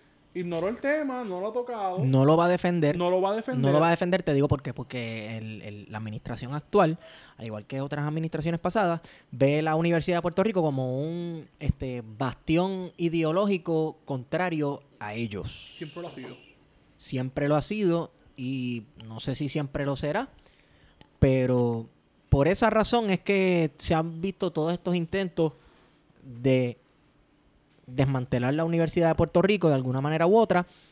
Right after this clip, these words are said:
Speaker 2: este, ya sea subiendo matrícula, este, haciendo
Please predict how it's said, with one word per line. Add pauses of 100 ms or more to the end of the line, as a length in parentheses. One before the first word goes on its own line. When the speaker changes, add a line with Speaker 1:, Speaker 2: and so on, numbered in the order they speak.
(1040)
Speaker 2:
este,
ya
sea (220)
subiendo
matrícula, (520)
este,
haciendo